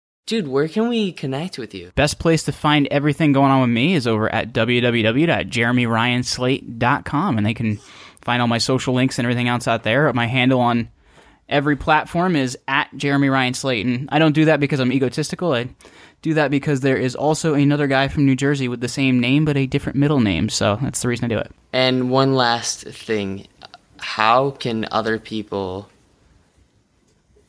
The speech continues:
Speaker 1: take part of their s-, super weakness and turn it into a super strength?
Speaker 2: Hmm.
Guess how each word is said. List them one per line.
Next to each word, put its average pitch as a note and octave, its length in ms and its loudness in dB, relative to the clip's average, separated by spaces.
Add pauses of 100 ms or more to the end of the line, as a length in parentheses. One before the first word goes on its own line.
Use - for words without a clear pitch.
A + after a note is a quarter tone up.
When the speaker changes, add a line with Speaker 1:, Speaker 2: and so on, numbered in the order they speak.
Speaker 1:
take B2 520 -2 (720)
part B2+ 420 2
of A2+ 300 0
their G2+ 400 0 (120)
s-, - 520 -6 (300)
super C3 460 2
weakness F#2 600 -4
and G#2+ 160 -2
turn A2 220 -2
it G2+ 60 2
into G2 280 -4
a G2 80 -6
super D2+ 300 -8
strength? - 560 -12 (480)
Speaker 2:
Hmm. D#3 240 6